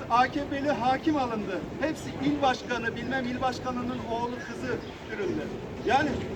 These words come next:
bugün devletin bütün kurumları bir partiye,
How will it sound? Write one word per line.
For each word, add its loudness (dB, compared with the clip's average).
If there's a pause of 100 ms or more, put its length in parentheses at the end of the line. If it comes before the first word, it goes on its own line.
bugün 6 (460)
devletin 0
bütün -4 (160)
kurumları 0 (380)
bir 6
partiye, 4